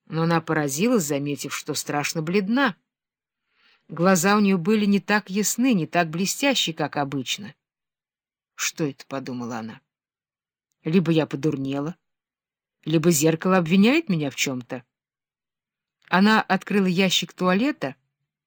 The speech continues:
и нашла в нём множество предметов изысканной роскоши, причём некоторые из них были снабжены изречениями и сентенциями назидательными и наивными.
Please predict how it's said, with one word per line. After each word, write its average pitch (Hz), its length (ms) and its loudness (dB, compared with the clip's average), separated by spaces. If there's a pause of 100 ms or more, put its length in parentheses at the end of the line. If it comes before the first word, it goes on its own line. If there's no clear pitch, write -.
(220)
и 175 60 -2
нашла 196 360 4
в 214 40 0
нём 214 180 4
множество 269 440 0
предметов 226 580 -2
изысканной 220 760 0
роскоши, 190 720 -2
причём 196 440 -4 (520)
некоторые 202 540 4
из 170 100 -2
них 208 200 2
были 202 180 2
снабжены 196 580 0
изречениями 233 920 0 (300)
и 208 80 0
сентенциями 233 1080 2 (200)
назидательными 208 880 2
и 196 240 0
наивными. 202 760 0